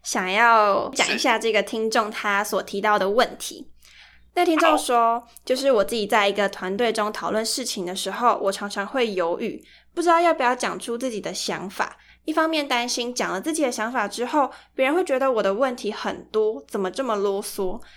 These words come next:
Speaker 1: 一方面呢，也会怀疑自己的想法到底是好是坏。有时候最后没有讲出自己的想法，但又对团队的最终决策感到不同意、不认同的时候，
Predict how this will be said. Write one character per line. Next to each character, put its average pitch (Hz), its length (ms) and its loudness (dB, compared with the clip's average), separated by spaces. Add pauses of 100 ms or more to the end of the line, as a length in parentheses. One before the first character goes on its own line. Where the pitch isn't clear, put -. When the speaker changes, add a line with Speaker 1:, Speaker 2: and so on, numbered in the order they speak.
(220)
Speaker 1:
一 330 140 0
方 277 180 2
面 277 180 -2
呢， 226 140 -2
也 202 140 -2
会 240 120 -2
怀 202 220 0
疑 196 60 -2
自 240 100 -4
己 208 140 0
的 180 80 0
想 196 200 -4
法 196 160 -4
到 233 200 2
底 196 80 -4
是 - 160 -2
好 - 260 -4
是 - 180 -4
坏。 - 220 0 (520)
有 214 120 0
时 233 160 -2
候 262 180 2
最 262 200 2
后 294 120 2
没 247 120 0
有 226 100 0
讲 214 180 -4
出 233 200 -6
自 254 120 -6
己 220 120 -4
的 185 120 -2
想 170 320 -6
法， - 300 -2
但 226 100 0
又 226 140 -2
对 226 160 0
团 180 260 -8
队 220 160 0
的 190 380 -2 (320)
最 285 180 4
终 247 200 -2
决 185 160 -2
策 220 200 -2
感 170 180 -8
到 196 100 2
不 208 140 -8
同 208 280 -4
意、 220 180 -2
不 214 160 -2
认 240 180 0
同 190 220 -8
的 190 100 -8
时 196 160 -6
候， 214 220 0